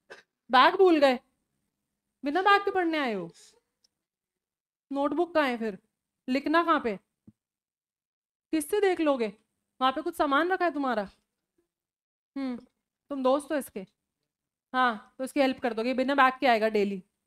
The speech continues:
हाँ, तो बैग के बिना क्या पढ़ने आए हो तुम? Just अभी उठा था? It's two thirty-nine बेटा। हाँ,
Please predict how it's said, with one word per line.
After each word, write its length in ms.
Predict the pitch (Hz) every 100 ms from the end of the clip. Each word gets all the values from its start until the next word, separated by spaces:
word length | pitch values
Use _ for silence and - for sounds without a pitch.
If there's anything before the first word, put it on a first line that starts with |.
| _ _ _ -
हाँ, 360 | 392 539 - - 339 - _ _ _ _ _ _ _ _ _ _ _
तो 80 | 381 233
बैग 320 | 247 254 320 -
के 80 | 370
बिना 220 | 359 370
क्या 140 | 370
पढ़ने 280 | 370 320 294
आए 160 | 262 214
हो 80 |
तुम? 240 | 208 202 170 _ _ _ _ _ _ _ _ _ - _ _ _ _ _ _ _ _
Just 180 | 214 277
अभी 280 | - 226 269
उठा 240 | 359 349
था? 160 | 359 415 - _ _ _ _ _ _ -
It's 120 | -
two 140 | - 330
thirty-nine 560 | 330 320 311 247 262
बेटा। 380 | 277 285 285 294 - - _ _ _ _ _ _ _ _ _ -
हाँ, 320 | 302 285 -